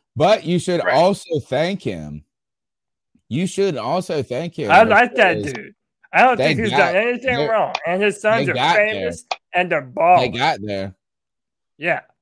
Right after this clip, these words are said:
Speaker 1: We started
Speaker 3: So how
Speaker 1: at the
Speaker 3: can you hate,
Speaker 1: bottom
Speaker 3: how
Speaker 1: of
Speaker 3: can
Speaker 1: it.
Speaker 3: you hate on that dude?
Speaker 1: And f-, also, he played for
Speaker 3: The Panthers.
Speaker 1: the
Speaker 3: Oh,
Speaker 1: Carolina
Speaker 3: shit.
Speaker 1: Panthers.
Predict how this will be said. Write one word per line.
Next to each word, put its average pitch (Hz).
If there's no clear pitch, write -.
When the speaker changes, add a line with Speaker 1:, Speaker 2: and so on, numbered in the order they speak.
Speaker 1:
We 123
started 139
Speaker 3:
So 160
how 175
Speaker 1:
at 170
the -
Speaker 3:
can -
you -
hate, 123
Speaker 1:
bottom 123
Speaker 3:
how 175
Speaker 1:
of 175
Speaker 3:
can 185
Speaker 1:
it. 180
Speaker 3:
you 160
hate 175
on 165
that 151
dude? 123
Speaker 1:
And 185
f-, -
also, 143
he 147
played 104
for 98
Speaker 3:
The 139
Panthers. -
Speaker 1:
the -
Speaker 3:
Oh, 349
Speaker 1:
Carolina 370
Speaker 3:
shit. -
Speaker 1:
Panthers. 85